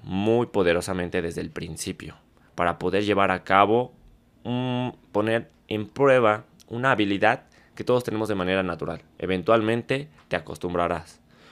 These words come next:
Pero aquellas personas que ya tienen bastante tiempo trabajando con ella y que son responsables de su propio comportamiento,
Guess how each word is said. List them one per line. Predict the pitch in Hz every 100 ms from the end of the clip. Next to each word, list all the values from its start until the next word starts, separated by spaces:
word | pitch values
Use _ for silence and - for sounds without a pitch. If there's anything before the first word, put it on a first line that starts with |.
| - _
Pero | - 101
aquellas | 135 135 131
personas | 107 135 123 110
que | -
ya | 95 92
tienen | 107 110 107 92
bastante | 85 - 110 113 104
tiempo | - 127 135 117 87
trabajando | 85 87 104 110
con | 107 104
ella | 127 98
y |
que | 85
son | 107 107
responsables | 113 - 107 131 120 101
de | 92
su | -
propio | - 117 117 123
comportamiento, | 107 104 101 107 113 123 110 110